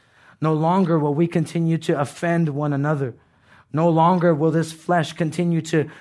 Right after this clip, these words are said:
pit us away from God. No, we will be perfect, and this is the life that God has come to offer us through his Son.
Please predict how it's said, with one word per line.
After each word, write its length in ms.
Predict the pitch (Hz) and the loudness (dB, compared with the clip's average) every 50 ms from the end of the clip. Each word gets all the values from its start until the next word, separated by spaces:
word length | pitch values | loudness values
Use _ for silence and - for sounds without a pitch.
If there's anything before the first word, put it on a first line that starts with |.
| - _ | -20 _
pit 200 | - - 175 175 | -4 -2 0 0
us 200 | 165 175 - - | 0 -2 -2 -2
away 440 | 151 151 147 147 165 165 165 185 190 | -2 0 0 2 2 4 4 4 4
from 380 | 185 190 - 165 170 165 160 143 | 2 0 -2 -2 0 0 0 0
God. 400 | 156 156 160 156 143 131 123 - - - - | 2 2 2 2 2 0 -2 -4 -10 -12 -6
No, 180 | - 147 160 160 | -2 0 0 2
we 260 | 147 135 156 165 165 | 2 0 0 0 2
will 180 | 156 165 170 165 | 2 2 0 0
be 220 | 139 135 170 160 | 0 -2 -4 -4
perfect, 640 | - - - - 185 165 - - - 156 151 147 - - - - - - | -6 -6 -4 -2 -2 -2 -2 -4 -2 -2 -2 -4 -6 -18 -20 -12 -6 -4
and 200 | 143 139 139 131 | -2 0 0 0
this 300 | 151 170 175 165 165 - | 2 2 0 0 -2 -6
is 280 | - 170 170 170 160 | -4 -2 -2 -2 0
the 100 | 160 160 | 0 0
life 400 | 151 147 143 135 131 123 120 - - - - _ _ - | 2 2 2 0 0 -2 -4 -8 -12 -20 -20 _ _ -10
that 180 | - 117 110 | -10 -8 -4
God 280 | 120 143 147 147 147 147 | 0 0 2 2 2 0
has 120 | 147 123 | -2 -4
come 360 | 117 - - 143 139 131 123 | -6 -8 -6 -4 -4 -4 -4
to 120 | 117 - - | -6 -8 -6
offer 460 | - 127 139 131 123 - - 117 113 | -2 -2 -2 -2 -4 -8 -10 -8 -8
us 140 | 107 - - | -8 -10 -12
through 240 | - 117 123 120 113 | -12 -10 -8 -8 -8
his 280 | 101 107 110 101 95 | -6 -6 -8 -8 -10
Son. 420 | 98 - - - 104 104 101 104 | -14 -18 -16 -12 -12 -12 -12 -12